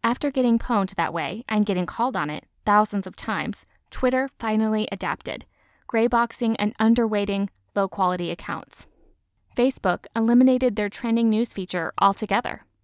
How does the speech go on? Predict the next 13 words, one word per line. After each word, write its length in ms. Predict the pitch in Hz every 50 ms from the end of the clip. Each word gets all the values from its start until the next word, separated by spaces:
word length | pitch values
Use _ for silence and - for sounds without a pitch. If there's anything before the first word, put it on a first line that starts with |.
| _ _ _ -
Since 360 | - 254 240 240 - - -
running 300 | 233 233 254 285 285 294
spammy 500 | - - - 240 226 220 220 226 226 - -
automated 520 | - 196 196 208 220 220 208 202 202 202 -
accounts 420 | - - - - - - - - -
is 140 | 233 220
no 160 | 233 233 247 269
longer 340 | 262 233 220 208 202 202
a 100 | - 196
good 200 | 185 - 208 214
use 220 | 208 202 208 - -
of 120 | 180 -
resources, 680 | - 214 226 - - - - - - - - - - -